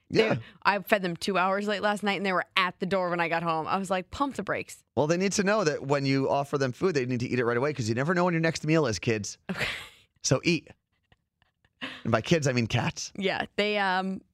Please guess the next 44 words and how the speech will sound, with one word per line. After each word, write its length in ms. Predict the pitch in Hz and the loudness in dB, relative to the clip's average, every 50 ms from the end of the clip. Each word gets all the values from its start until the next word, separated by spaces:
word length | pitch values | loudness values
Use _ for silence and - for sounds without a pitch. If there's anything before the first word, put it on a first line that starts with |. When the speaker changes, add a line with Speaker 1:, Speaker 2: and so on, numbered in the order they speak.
| _ _ _ _ - - | _ _ _ _ -12 -8
Speaker 2:
you 160 | 196 214 214 | -6 -4 -2
were, 220 | 208 208 202 202 190 | -2 0 -2 -2 -2
people 240 | - 240 220 240 | -4 -4 -2 -2
were 120 | 233 226 202 | -2 -2 -2
very 340 | 180 180 185 180 185 185 127 | 0 0 0 0 0 0 -2
entertained 580 | 170 180 175 175 170 175 160 165 170 165 - | -2 -2 -4 -4 -2 -2 -2 -2 -2 -4 -2
by 140 | - 139 147 | -2 0 0
your 160 | 160 143 165 | 0 -2 -4
stories, 400 | 156 - - 165 156 156 147 165 | -4 -4 -4 -2 -2 -2 -2 -4
though. 160 | - - - | -6 -6 -4
They 120 | 180 190 190 | -2 -2 0
want 240 | 180 185 185 165 165 | 2 0 0 0 0
me 100 | 196 185 | -2 -2
to 100 | 170 180 | -2 -4
create 260 | - - 190 180 175 | -4 -2 -2 -2 0
a 40 | 165 | -2
highlight 480 | 156 - 165 175 175 160 139 131 101 - | -2 -2 -2 -2 0 -2 -4 -4 -4 -6
reel 220 | 123 110 92 92 | -6 -8 -8 -8
for 200 | - - - 143 | -8 -10 -10 -8
you. 200 | 131 151 190 170 - _ _ _ _ _ _ - | -8 -10 -12 -14 -16 _ _ _ _ _ _ -6
Speaker 1:
So, 200 | 131 - 180 165 | -2 0 0 0
yeah, 200 | 160 170 156 131 | 0 0 0 0
I 60 | 123 131 | 0 0
did, 180 | 131 143 135 | 0 0 0
like, 160 | 139 135 120 | 0 -2 0
a 60 | 131 123 | -2 0
captain's 440 | - 143 127 120 - 120 120 107 | 0 0 0 0 0 -2 -2 2
log 260 | 113 110 107 104 107 107 | 2 2 2 2 2 2
of 340 | 107 104 104 90 85 - - _ - | 2 0 0 -4 -6 -12 -14 _ -2
feeding 200 | 131 120 110 104 | 0 0 2 0
the 80 | 101 | 0
cats 360 | 95 - 104 95 98 98 - - | 2 2 2 2 0 0 0 -2
and 280 | 98 92 92 92 95 - _ | 0 0 0 -2 -4 -6 _
all 180 | - 92 98 98 | 2 2 4 4
that 180 | 92 80 73 | 2 0 0
stuff. 260 | 90 - 98 90 87 - _ _ _ _ _ - | 0 0 0 0 -2 -4 _ _ _ _ _ 0
I 60 | 110 123 | 0 0
also 260 | 127 127 - 139 120 | 0 0 0 0 0
had 320 | 113 113 110 107 104 98 | 2 2 0 0 0 0
the, 200 | 101 107 101 101 95 | 0 0 0 0 -2
the 80 | 98 98 | -4 -4
throw 280 | - 113 113 110 107 | -2 0 0 0 0
up 180 | 98 95 - - - - | -2 -2 -4 -10 -8 -4
pickup. 360 | - 101 - - 90 87 _ | -2 -2 0 0 -2 -2 _